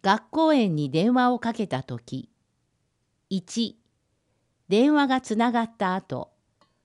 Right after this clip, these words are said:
「録音します」というアナウンスが流れ、録音が始まります。二、音声ガイダンスに従って、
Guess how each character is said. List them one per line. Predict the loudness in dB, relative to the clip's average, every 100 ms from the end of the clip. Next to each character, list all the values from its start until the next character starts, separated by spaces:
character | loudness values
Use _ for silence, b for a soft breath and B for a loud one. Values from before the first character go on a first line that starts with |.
| -6
「録 | -2 0 2
音 | 2 2
し | 0 0
ま | 0 0
す」 | -6 -12 -12 _ _ -2
と | 2
い | 4
う | 2 2
ア | 2
ナ | 2 4
ウ | 4
ン | 2
ス | 0
が | -2 -2
流 | -2 -2 -2
れ、 | -4 -8 _ _ _ _
録 | -2 0 2
音 | 2 2
が | 0
始 | -2 -4 -4
ま | -4
り | -4 -4
ま | -6 -8
す。 | -14 _ _ _ _ _ _ _ _ _ _ _ _ _ _ _ _ _ _
二、 | 2 2 0 -10 _ _ _ _ _ _ _ _
音 | 0 2 2
声 | 2 2
ガ | 2 2
イ | 2
ダ | 0
ン | 0
ス | -4
に | -4 -6
従 | -4 -4 -2
っ | -6
て、 | -8 _ -10 -10